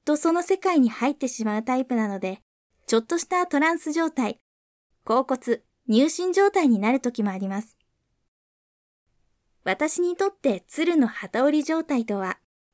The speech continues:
まさに一球入魂、全精神を集中して一球を投じることなのですが、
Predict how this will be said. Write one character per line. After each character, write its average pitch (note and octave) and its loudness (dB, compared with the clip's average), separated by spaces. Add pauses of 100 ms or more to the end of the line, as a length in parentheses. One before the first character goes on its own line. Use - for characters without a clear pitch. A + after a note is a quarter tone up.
(240)
ま B3+ 2
さ F#4 -2
に B3 2 (140)
一 D4 -12 (100)
球 D4+ 2
入 C#4+ 6
魂、 B3 0 (800)
全 E4+ 0
精 D4 2
神 A3+ 2
を E3 -8
集 G#3 -2
中 A3+ 0
し A3 -8
て A3 -2 (300)
一 A3+ -6
球 C#4 0
を D4 2
投 D4+ 0
じ D#4 0
る E4 -2
こ E4+ -4
と F#4 -2
な F4+ -2
の D4 4
で G#3+ 0
す A3 -10
が、 F#3+ -10